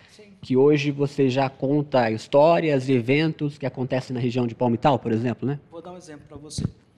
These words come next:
Speaker 1: Curiosamente, hoje, dezenove de dezembro, é o aniversário do Palmital Atlético Clube, né? O, o time não existe mais, mas existe a história.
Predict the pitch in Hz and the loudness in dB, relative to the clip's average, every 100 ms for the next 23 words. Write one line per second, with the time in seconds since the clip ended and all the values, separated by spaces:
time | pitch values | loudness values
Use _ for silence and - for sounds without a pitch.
0 | _ _ 156 180 180 147 135 139 135 131 | _ _ -12 -8 -8 -8 -10 -12 -14 -12
1 | 151 151 117 - _ _ 139 131 143 185 | -10 -10 -14 -20 _ _ -16 -12 -8 -6
2 | 180 139 127 120 135 151 120 110 _ _ | -6 -10 -10 -12 -12 -14 -16 -20 _ _
3 | _ _ _ - 139 151 147 156 147 151 | _ _ _ -10 -6 -6 -6 -8 -8 -12
4 | 151 165 175 170 165 160 151 143 151 151 | -12 -10 -12 -12 -12 -12 -10 -10 -10 -10
5 | 147 - - 120 - _ _ _ 120 131 | -14 -16 -16 -14 -14 _ _ _ _ -20
6 | 143 _ - 240 240 359 339 196 151 156 | -20 _ -18 -14 -10 -8 -8 -8 -8 -8
7 | - 294 220 240 269 269 269 294 - 349 | -10 -8 -4 -4 -2 -4 -4 -8 -8 -10
8 | - - - - | -10 -10 -10 -12